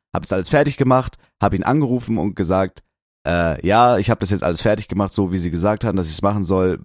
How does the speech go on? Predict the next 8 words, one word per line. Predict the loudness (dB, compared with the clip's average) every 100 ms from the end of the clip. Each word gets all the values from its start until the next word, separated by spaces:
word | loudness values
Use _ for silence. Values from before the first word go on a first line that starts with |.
| -14
Wie | -8 -2
machen | 0 0 0
wir |
jetzt | 0 2
weiter? | 0 0 -4 -6 _ _ _ _ _ _ _ _ _ _
Er | -2
am | -2 0
Telefon, | 0 2 2 2 0